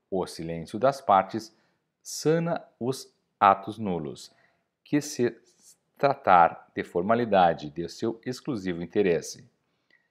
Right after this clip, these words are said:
Renovação e retificação. Artigo quinhentos e seis. Os atos cuja nulidade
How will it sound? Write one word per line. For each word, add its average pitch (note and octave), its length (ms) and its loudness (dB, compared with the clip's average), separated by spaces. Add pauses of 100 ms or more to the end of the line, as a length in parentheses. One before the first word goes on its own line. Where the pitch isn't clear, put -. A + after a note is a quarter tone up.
(580)
Renovação D#3+ 1000 -2
e G2+ 100 0
retificação. F#2+ 1120 -6 (840)
Artigo G2 640 -4
quinhentos E2+ 520 -10
e G#2+ 60 -12
seis. - 680 -12 (560)
Os C#3 260 0
atos F2+ 560 -4 (320)
cuja F#2 460 -6
nulidade F#2 880 -2